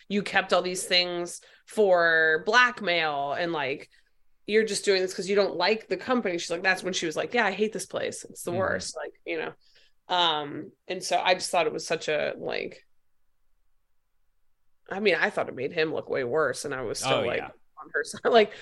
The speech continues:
Speaker 1: it was very clear that they were like, "You have right now to decide if you're going to take this money and leave or if you're going to stick around, like, whatever, um, and not get any benefits and all that stuff and still, like, get fired." Um, she was just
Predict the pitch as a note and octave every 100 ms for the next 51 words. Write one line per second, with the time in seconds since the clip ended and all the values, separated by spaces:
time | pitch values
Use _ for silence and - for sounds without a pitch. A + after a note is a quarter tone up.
0 | - _ - G3+ F#3+ G3 F3+ - G3 E3+
1 | E3 D#3 D#3 D3+ C#3 A#2+ - _ _ _
2 | _ _ - F3+ F#3 F#3+ F3 E3+ E3 F#3
3 | F#3 G3+ F#3 F#3 F3 D3 D#3+ F3 E3 E3
4 | E3 D#3 C#3+ D#3+ A3 - F3+ F#3+ E3+ D#3+
5 | D#3+ - D#3 D#3+ E3 D#3+ D3+ C#3 D3+ F3+
6 | _ - E3 D#3 D3+ D#3+ E3+ C#3+ F#3 A3+
7 | - - - E3+ D#3+ D#3+ D#3+ E3 D#3 D3
8 | - - D3 D3 C#3+ D#3+ D#3 D3+ D3 D3
9 | C#3+ _ _ - _ _ _ - E3+ D3+
10 | A#2+ - - F#3 F3+ F3+ E3+ - - E3
11 | D#3+ D#3 D3+ D#3 - - C#3 C3+ - D#3
12 | D3+ D#3 D3 C#3+ - - C3+ D3 C3+ D3+
13 | - _ _ _ _ - F3+ C#3+ - A3+
14 | A#3 - _ _ _ _ - G#3 F#3 -
15 | C#3+ -